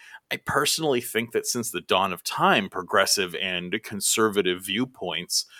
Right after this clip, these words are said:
have their roots in resources. You tend to be on the right, conservative, whatever you wanna call it, side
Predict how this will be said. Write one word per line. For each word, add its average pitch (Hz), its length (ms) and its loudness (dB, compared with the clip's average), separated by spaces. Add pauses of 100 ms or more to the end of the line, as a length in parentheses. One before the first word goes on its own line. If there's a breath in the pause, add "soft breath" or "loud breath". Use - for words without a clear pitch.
(360 soft breath)
have 131 460 6
their 107 220 6
roots 101 680 -2
in 123 220 0
resources. 123 880 -2 (800)
You 127 340 -6
tend 143 540 4
to 143 220 -4
be 120 640 -2 (120)
on 98 380 2
the 95 240 -2
right, 87 380 0 (120)
conservative, 87 1000 -4
whatever 92 320 0
you 98 100 -4
wanna 87 220 -4
call 135 440 2
it, - 140 -2
side 101 500 4